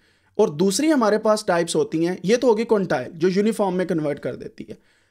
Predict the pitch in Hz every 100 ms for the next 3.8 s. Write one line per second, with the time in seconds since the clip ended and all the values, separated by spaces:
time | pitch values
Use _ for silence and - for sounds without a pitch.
0 | _ 302 330 285 208 226 220 226 226 196
1 | 165 185 196 180 165 196 202 180 170 156
2 | 156 160 151 - 147 139 160 156 127 143
3 | 143 156 139 139 127 135 262